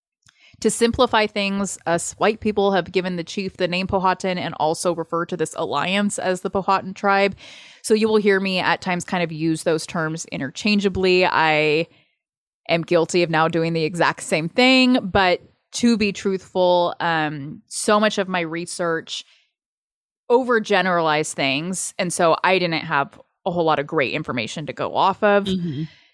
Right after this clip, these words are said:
Speaker 1: As chief of the Powhatan tribes, tradition was that one woman from each of the thirty tribes would be sent to him to birth a child. The mother of the child would then take them back to her tribe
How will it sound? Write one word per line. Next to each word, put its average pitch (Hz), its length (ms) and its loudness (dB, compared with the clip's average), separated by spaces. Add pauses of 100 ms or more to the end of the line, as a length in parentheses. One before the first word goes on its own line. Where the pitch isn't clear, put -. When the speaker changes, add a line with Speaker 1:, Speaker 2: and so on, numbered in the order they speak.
(340)
Speaker 1:
As 220 260 2
chief 233 400 -2
of 185 160 2
the 190 180 0
Powhatan 180 440 -2
tribes, 175 420 -2
tradition 196 540 -2
was 180 200 -2
that 151 360 0
one 208 320 2
woman 226 260 4
from 175 260 -4
each 214 220 -4
of - 60 -10
the 208 100 2
thirty 190 260 2
tribes 175 520 -2
would 180 100 -2
be 175 100 -4
sent - 320 -6
to 185 60 -8
him 175 240 -6
to 180 100 -4
birth 147 300 -4
a 117 60 -4
child. 147 540 -6 (340)
The 180 80 0
mother 202 280 2
of 240 60 6
the 240 60 0
child 180 340 0
would 175 140 -4
then 165 180 -4
take - 300 -6
them 226 100 0
back 185 320 0
to 233 220 0
her 233 100 0
tribe 175 440 0